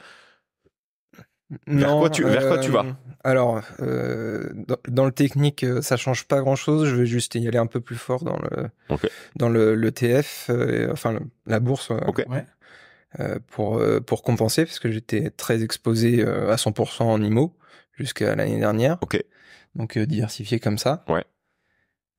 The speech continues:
Speaker 2: Euh, et puis parce que ça me plaît. Euh, et ensuite, euh, après, euh, je vais vraiment travailler sur, euh, ma communication avec moi et les autres.
Speaker 1: Ok.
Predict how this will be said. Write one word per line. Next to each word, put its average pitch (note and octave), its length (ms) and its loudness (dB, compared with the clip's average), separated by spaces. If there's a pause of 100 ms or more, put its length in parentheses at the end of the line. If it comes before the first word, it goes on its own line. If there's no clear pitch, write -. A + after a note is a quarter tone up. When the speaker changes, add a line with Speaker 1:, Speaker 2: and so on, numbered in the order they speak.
(120)
Speaker 2:
Euh, F#2+ 400 -4 (1200)
et D#3+ 180 -2
puis - 160 -2
parce - 180 0
que - 80 0
ça G2+ 120 0
me G2 60 -2
plaît. C#3+ 220 0 (320)
Euh, A2+ 800 0 (220)
et B2 300 4
ensuite, A#2 500 2
euh, G#2+ 200 4
après, B2+ 320 0
euh, A2 200 4
je G2 160 -6
vais G#2+ 80 0
vraiment G2+ 240 0
travailler A2+ 340 2
sur, G#2 220 -2
euh, F#2+ 320 0
ma G#2 140 -4
communication A2 580 -6
avec A2 160 -6
moi B2 320 0 (500)
et A#2+ 80 0
les G#2+ 160 2
autres. - 260 -8 (800)
Speaker 1:
Ok. G#2 180 0